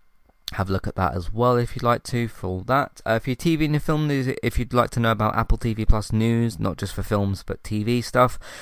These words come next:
renewals, cancellations, pickups, air dates, casting news, that type of stuff, geektown dot co dot U K and Geektown Radio. That's, um, run by David, so Geektown Radio episodes on Tuesdays, have a look out for those. Uh, Bex is still streaming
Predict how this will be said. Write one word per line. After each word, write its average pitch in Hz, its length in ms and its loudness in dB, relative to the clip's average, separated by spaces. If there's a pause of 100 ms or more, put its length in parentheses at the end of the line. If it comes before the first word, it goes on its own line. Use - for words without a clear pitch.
(220)
renewals, 135 300 6
cancellations, 120 580 0
pickups, - 600 0
air 104 120 2
dates, - 480 -4
casting 104 420 0
news, 101 260 0
that 95 180 -2
type 104 160 -2
of - 80 4
stuff, 101 260 -2
geektown 120 380 -2
dot - 140 -4
co 107 100 0
dot 98 140 -2
U 92 80 -6
K 98 300 -2 (520)
and 98 180 2
Geektown 95 400 0
Radio. 101 300 2
That's, - 320 -6 (260)
um, 87 520 -2
run 90 160 0
by 85 160 -4
David, 123 400 -2
so 90 180 -4
Geektown 95 380 -2
Radio 95 240 0
episodes 92 400 0
on 92 120 -4
Tuesdays, 127 500 -2
have 90 160 -2
a 90 40 0
look - 160 -6
out 87 140 -2
for 90 140 -2
those. 139 520 0 (720)
Uh, 113 220 2
Bex 143 280 2
is 139 100 -2
still 143 160 2
streaming 131 640 0